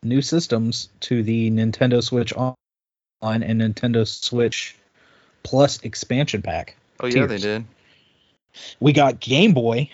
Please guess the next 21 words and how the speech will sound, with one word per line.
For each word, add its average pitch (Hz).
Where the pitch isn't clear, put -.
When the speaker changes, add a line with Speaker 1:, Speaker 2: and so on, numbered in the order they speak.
Speaker 1:
original 123
Game 127
Boy 87
games, 87
including, 127
uh, 117
Tetris, 127
Super 151
Mario 120
Land 104
two, 202
The 127
Legend 113
Speaker 2:
Mm. 110
Speaker 1:
of 98
Zelda 117
Link's 117
Awakening, 110
Speaker 2:
Mm. 135
Speaker 1:
D 151
X, -